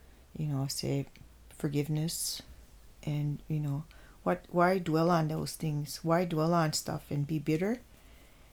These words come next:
and, you know, like, negativity? Like, why, why have these negative feelings or ill will towards anybody? It doesn't get you anywhere.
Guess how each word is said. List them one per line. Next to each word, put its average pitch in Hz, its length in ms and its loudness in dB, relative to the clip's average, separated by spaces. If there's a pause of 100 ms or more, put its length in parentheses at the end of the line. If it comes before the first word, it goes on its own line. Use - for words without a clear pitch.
(220)
and, 147 440 0 (240)
you 160 100 2
know, 143 280 2 (180)
like, 147 180 -2
negativity? 165 880 -2
Like, - 240 -12
why, 175 300 0
why 185 200 4
have 185 340 0
these 165 240 -2
negative 151 420 -4 (560)
feelings 147 560 0
or - 240 -4 (640)
ill 180 220 6
will 175 260 4
towards 156 380 -2
anybody? 139 640 0 (640)
It - 140 -8
doesn't 240 260 0
get 120 240 -2
you 123 100 -6
anywhere. 131 420 -2